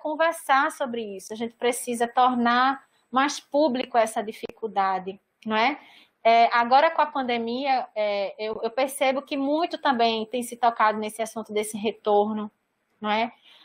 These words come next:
Mas o que me deixou também muito, muito segura pra, pra voltar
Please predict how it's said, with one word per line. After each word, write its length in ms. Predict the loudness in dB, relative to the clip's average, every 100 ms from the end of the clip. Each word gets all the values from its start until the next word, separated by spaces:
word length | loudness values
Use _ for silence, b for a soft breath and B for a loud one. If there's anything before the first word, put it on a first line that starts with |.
| b
Mas 1000 | 0 2 4 4 2 0 -2 -4 -6 -8 -4
o 120 | -4
que 160 | 0
me 140 | 0 4
deixou 380 | 4 4 2 2
também 360 | 0 -2 -2
muito, 800 | -2 -6 -8 -4 -2 -2 -2 -2
muito 240 | -2 -4 -2
segura 440 | -2 2 4 4
pra, 640 | 4 4 6 6 4 2 0
pra 180 | 0 0
voltar 640 | -2 -6 -4 -2 0 -4